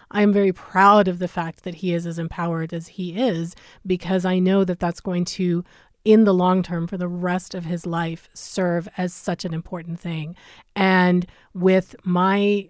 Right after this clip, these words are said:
friends' kids, it's always, if they don't wanna hug me, if they don't wanna touch me, if they don't wanna look at me, I'm not gonna force that. And I'm, and I'm gonna say to the parent,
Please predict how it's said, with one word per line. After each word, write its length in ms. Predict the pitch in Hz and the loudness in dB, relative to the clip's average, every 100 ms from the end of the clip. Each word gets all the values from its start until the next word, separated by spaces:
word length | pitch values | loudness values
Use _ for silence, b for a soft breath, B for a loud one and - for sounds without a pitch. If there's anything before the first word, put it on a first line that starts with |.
| _ | _
friends' 540 | - - 190 196 180 | -14 -2 2 2 0
kids, 560 | - - 233 175 156 - | -6 -2 0 0 -2 -8
it's 200 | 196 - | -8 -8
always, 500 | - 190 180 175 180 - | -4 0 2 0 -2 -6
if 200 | 175 - | -8 -4
they 140 | 175 | -2
don't 260 | 175 190 214 | 0 0 -2
wanna 200 | 190 180 | -4 -4
hug 300 | - 214 202 | -2 -2 0
me, 220 | 208 202 | -2 -4
if 140 | 185 | -8
they 100 | - | -8
don't 160 | 170 165 | -8 -8
wanna 180 | 156 160 | -10 -12
touch 360 | - 311 - | -4 -4 -2
me, 180 | 302 277 269 B B | -4 -4 -6 B B
if 60 | |
they 80 | 214 | -2
don't 140 | 220 | 0
wanna 180 | 196 180 | 0 0
look 360 | 165 196 247 233 | 0 4 4 2
at 100 | 185 | -4
me, 220 | 170 160 B B _ | -4 -4 B B _
I'm 220 | 277 269 214 | 2 4 6
not 260 | 196 196 | 6 4
gonna 200 | 185 170 | 0 -4
force 380 | - - 175 - | -4 -4 -4 -4
that. 220 | - 165 | -6 -4
And 140 | 160 175 | -2 0
I'm, 120 | 185 | 0
and 200 | 190 180 | 0 0
I'm 180 | 180 170 | 0 0
gonna 200 | 190 185 | 0 -2
say 260 | - 208 | 0 0
to 140 | 220 196 | 0 -2
the 100 | 175 | -6
parent, 360 | - 202 180 | -4 -4 -4